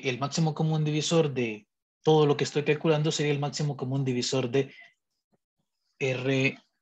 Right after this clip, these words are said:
Pero permítame, que el menos uno era aquí. Y el más, y el R N era aquí.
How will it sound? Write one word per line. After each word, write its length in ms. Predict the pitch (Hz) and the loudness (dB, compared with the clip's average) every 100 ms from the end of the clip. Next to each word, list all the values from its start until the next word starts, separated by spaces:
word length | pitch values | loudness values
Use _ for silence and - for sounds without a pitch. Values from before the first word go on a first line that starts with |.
| _ _ - - _ _ _ _ _ _ - _ _ | _ _ -20 -20 _ _ _ _ _ _ -20 _ _
Pero 160 | - | -14
permítame, 540 | - 120 110 - 95 - | -10 -10 -10 -12 -14 -12
que 160 | - - | -14 -10
el 180 | 113 110 | -8 -6
menos 340 | 123 123 - | -6 -6 -6
uno 300 | 135 143 135 | -4 -2 -2
era 260 | 127 120 113 | -2 -2 -4
aquí. 420 | 110 - 175 190 _ _ _ _ _ _ _ _ _ _ _ _ _ _ _ _ _ | -10 0 0 0 _ _ _ _ _ _ _ _ _ _ _ _ _ _ _ _ _
Y 220 | 139 139 | -2 0
el 160 | 131 | -2
más, 340 | 120 110 - - | -4 -4 -4 -4
y 260 | - 120 113 | -8 -6 -4
el 140 | 110 | -2
R 280 | 120 117 120 | 0 0 0
N 160 | 117 113 | -2 -4
era 100 | 113 | -8
aquí. 240 | 104 - | -8 -12